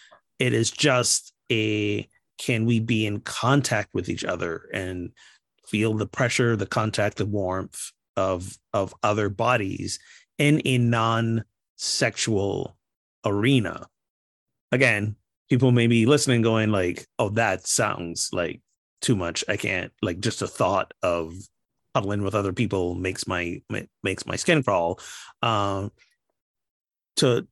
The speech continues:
so as you're listening, keep checking in with how you're responding to things, but also then ask yourself the questions, "Well, why do I think something like a cuddle party is not okay?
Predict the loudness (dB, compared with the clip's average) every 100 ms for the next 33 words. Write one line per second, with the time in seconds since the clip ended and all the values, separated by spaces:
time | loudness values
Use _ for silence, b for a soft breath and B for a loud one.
0 | _ -6 2 2 4 4 6 6 4 4
1 | 2 2 0 2 0 2 2 2 0 -4
2 | -2 -2 0 0 0 0 0 2 4 4
3 | 2 -2 -4 -4 -8 -10 b _ _ _
4 | -20 -20 _ _ _ 2 4 2 2 2
5 | 4 4 4 6 4 4 2 4 2 2
6 | 2 2 2 2 4 4 4 6 6 6
7 | 6 6 6 4 2 2 2 -4 _ _
8 | _ _ _ -2 0 2 0 0 2 2
9 | 2 0 0 0 -4 -2 0 0 2 2
10 | 2 -2